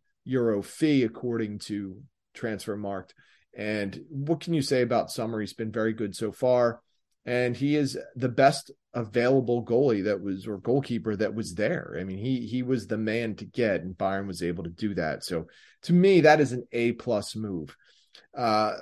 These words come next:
Bayern Munich was also able to get Daley Blind, who can play just about anywhere. He can play anywhere along the back line and also as a defensive midfielder. At thirty-two, he's not a spring chicken anymore. He came from Ajax,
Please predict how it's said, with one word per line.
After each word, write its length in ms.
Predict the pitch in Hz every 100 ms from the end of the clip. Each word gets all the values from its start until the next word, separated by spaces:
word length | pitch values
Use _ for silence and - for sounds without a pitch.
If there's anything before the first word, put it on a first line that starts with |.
| 139
Bayern 300 | 117 143 170
Munich 220 | 180 185
was 120 | 185
also 540 | 175 147 139 143 - 147 131
able 340 | 131 131 131
to 160 | - 117
get 220 | 127 110
Daley 320 | 113 113 131
Blind, 460 | 117 117 110 104 104
who 400 | 110 110 101 101
can 180 | 123 113
play 260 | 156 175
just 260 | 180 196 180
about 240 | 147 190
anywhere. 440 | 202 180 110 80 78
He 200 | 117 113
can 180 | 113
play 300 | 107 117 107
anywhere 480 | 107 135 165 151 139
along 280 | 127 123 120
the 80 | 113
back 300 | 117 110 110
line 300 | 127 123 120
and 80 | 110
also 300 | 104 - 110
as 120 | 95
a 40 |
defensive 460 | 87 92 104 92 101
midfielder. 580 | 135 135 139 127 123 113 _ _ _ _ _ _ _ _ _ _
At 200 | 131 -
thirty-two, 680 | 196 185 185 143 - 165 175
he's 280 | 165 139 110
not 280 | 131 127 127
a 20 |
spring 400 | - - 135 131
chicken 320 | - 139 143
anymore. 460 | 139 139 135 143 165
He 100 | 120
came 280 | - 123
from 220 | 117 110 -
Ajax, 680 | 113 120 135 135 - -